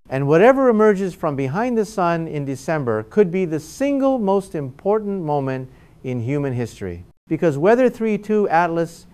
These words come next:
represents a friend, a foe, or just an indifferent machine following ancient orders,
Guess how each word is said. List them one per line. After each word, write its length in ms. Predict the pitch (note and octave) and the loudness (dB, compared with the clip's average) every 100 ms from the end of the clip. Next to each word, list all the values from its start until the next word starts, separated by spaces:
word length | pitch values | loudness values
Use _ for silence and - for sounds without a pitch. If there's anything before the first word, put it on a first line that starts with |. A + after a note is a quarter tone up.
| - | -12
represents 840 | C#3+ D#3+ E3+ C3 C#3+ C#3 B2+ - - | -2 0 0 -2 -2 -4 -6 -14 -16
a 80 | - | -16
friend, 580 | - E3+ F3+ F#3 F#3 F3+ - - - | -6 -2 0 0 -4 -8 -16 -16 -10
a 80 | |
foe, 600 | A2+ - E3 D#3+ D#3+ D#3+ - - - - | -10 0 4 4 4 0 -10 -20 -20 -8
or 140 | C#3+ C#3 | -2 2
just 400 | G3 G#3+ - - | 4 2 0 -12
an 160 | C#3+ C3+ | -6 -4
indifferent 600 | C3 B2 G#3+ A3 G#3 F#3+ | -4 2 2 2 -4 -4
machine 720 | D3 C3 - E3+ C#3+ A2+ G#2 - - - | -8 -8 -6 -4 -4 -4 -8 -12 -20 -8
following 480 | - E3 E3+ E3 D#3 | 0 2 2 -2 -4
ancient 420 | D#3 F3 F3 F3 | -4 -6 -4 -6
orders, 600 | - D#3 C#3 G2 F#2 - | -2 0 0 -2 -6 -10